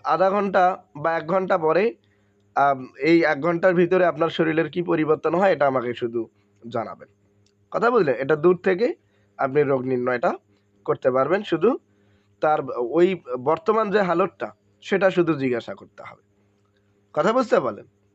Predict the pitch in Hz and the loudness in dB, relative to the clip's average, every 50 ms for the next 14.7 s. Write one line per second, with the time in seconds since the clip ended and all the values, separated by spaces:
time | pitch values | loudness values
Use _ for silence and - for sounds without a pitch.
0 | _ _ _ _ _ _ _ _ 127 135 147 147 156 175 233 262 403 - _ _ | _ _ _ _ _ _ _ _ -6 -2 -2 2 2 2 0 0 -4 -6 _ _
1 | _ _ _ _ _ _ _ _ _ _ - 156 165 180 214 285 359 - _ _ | _ _ _ _ _ _ _ _ _ _ 0 2 2 2 2 0 -4 -10 _ _
2 | _ _ _ _ _ _ 127 143 165 170 165 - 226 214 233 233 220 202 185 180 | _ _ _ _ _ _ -2 -2 -2 -2 0 0 0 2 2 0 2 2 0 0
3 | 185 202 175 - - 214 170 170 170 180 175 175 185 190 170 175 190 208 247 269 | 0 -2 -2 0 0 2 4 4 4 4 4 2 0 0 2 2 2 4 2 0
4 | - _ _ _ _ _ _ _ _ _ _ _ _ 156 147 135 151 170 165 160 | 0 _ _ _ _ _ _ _ _ _ _ _ _ -6 -4 0 2 2 2 2
5 | 147 - _ _ _ _ - 156 160 147 156 160 156 156 151 147 131 - - 131 | -2 -6 _ _ _ _ 0 0 0 2 0 0 0 0 0 -2 -2 -2 -2 -2
6 | 131 135 147 139 143 151 147 143 151 143 143 156 151 147 156 151 131 - 160 156 | 0 2 0 0 0 -2 0 0 0 2 2 -2 0 0 -2 -2 2 0 2 2
7 | 160 214 240 359 - _ _ _ _ _ _ _ _ _ _ 156 160 151 143 165 | 2 0 0 -4 -10 _ _ _ _ _ _ _ _ _ _ -4 -4 -2 -2 -2
8 | 185 180 175 202 180 170 170 170 180 208 208 190 160 156 143 156 143 139 147 135 | -2 0 2 2 4 4 4 4 4 2 2 2 0 0 -2 -4 -2 -2 -2 -2
9 | 131 120 123 113 - - 117 110 104 - _ _ _ _ _ _ 110 107 101 87 | 0 -4 -4 -6 -6 -8 -10 -10 -10 -16 _ _ _ _ _ _ -12 -12 -12 -16
10 | - - _ _ _ _ _ _ _ - 143 127 151 165 147 151 190 202 196 190 | -20 -20 _ _ _ _ _ _ _ -8 -6 -2 -2 -2 0 2 2 2 4 2
11 | 175 185 170 160 160 151 139 143 156 160 214 233 - _ _ _ _ _ _ _ | 2 2 0 0 0 0 0 0 0 0 0 -2 -4 _ _ _ _ _ _ _
12 | _ - - 196 190 180 170 147 151 156 139 123 110 107 101 98 98 76 92 104 | _ -4 0 2 2 2 2 0 0 -2 -2 -2 -4 -6 -12 -14 -18 -20 -20 -20
13 | _ _ _ _ _ _ _ _ _ _ _ _ _ _ _ _ _ _ - 147 | _ _ _ _ _ _ _ _ _ _ _ _ _ _ _ _ _ _ -4 0
14 | 147 180 190 202 202 214 208 190 165 131 - - 98 | 0 2 0 2 2 2 2 2 0 -2 -4 -14 -18